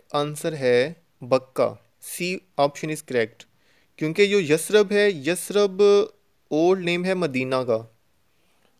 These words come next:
और जो ब-, मक्का है, मक्का का ओल्ड नेम होगा बक्का। चिचन इट्ज़ा is situated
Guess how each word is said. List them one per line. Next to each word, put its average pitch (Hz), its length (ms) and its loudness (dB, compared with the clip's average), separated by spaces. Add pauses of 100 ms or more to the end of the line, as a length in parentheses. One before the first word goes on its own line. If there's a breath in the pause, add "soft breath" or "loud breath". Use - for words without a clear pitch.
(140)
और 147 160 0
जो 151 140 -6
ब-, 143 240 2
मक्का 143 360 0
है, 185 140 4
मक्का 165 340 -2
का 185 120 -4
ओल्ड 151 300 -2
नेम 160 140 -4
होगा 143 260 -2
बक्का। 120 600 -6 (2500)
चिचन 214 600 2 (360)
इट्ज़ा 190 720 2
is 180 100 -4
situated 170 720 -4